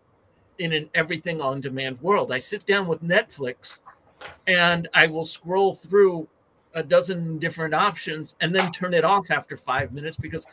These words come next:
I don't know. Whereas I turn on the, the T V, I tune to one of the stations that I, I'm just comfortable with, and the programming is good enough, close enough,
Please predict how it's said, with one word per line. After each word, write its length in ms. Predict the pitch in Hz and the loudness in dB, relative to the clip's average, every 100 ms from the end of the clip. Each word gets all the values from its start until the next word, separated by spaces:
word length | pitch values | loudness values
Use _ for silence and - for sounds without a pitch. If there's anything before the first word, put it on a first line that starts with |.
| _ _ _ | _ _ _
I 160 | 175 185 | 2 4
don't 200 | 175 160 | 4 2
know. 260 | 180 156 - _ _ _ _ _ _ - | 0 -2 -6 _ _ _ _ _ _ -14
Whereas 420 | 151 175 170 165 156 | 0 2 4 4 2
I 80 | |
turn 240 | 147 185 196 | -2 0 0
on 140 | 208 | 2
the, 260 | 185 180 156 _ | 0 0 -6 _
the 140 | 156 170 | -8 -8
T 280 | - 185 170 | -6 -8 -4
V, 240 | 196 190 | 0 2
I 80 | 160 | 2
tune 260 | - 185 180 | 0 -6 -6
to 100 | 165 | -8
one 180 | 175 175 | -8 -8
of 100 | 147 | -8
the 80 | |
stations 580 | - 165 170 165 160 156 | -6 -4 -4 -6 -8 -6
that 200 | 151 139 | -4 -2
I, 160 | 135 127 | -4 -4
I'm 120 | 143 | -8
just 200 | 143 170 | -4 -6
comfortable 540 | - 160 170 175 147 131 | -2 -4 -4 -6 -2 0
with, 220 | 131 131 _ _ _ - 165 | 0 -2 _ _ _ -12 -2
and 260 | 165 165 - - | -2 -2 -8 -12
the 80 | |
programming 720 | 170 208 226 214 208 190 175 | -2 2 4 6 4 2 -2
is 220 | 165 147 - _ _ - | -4 -6 -12 _ _ -6
good 200 | 156 160 | 2 4
enough, 360 | 190 185 185 - | 6 6 4 0
close 380 | 139 143 170 | 0 0 2
enough, 360 | 190 175 175 | 0 0 0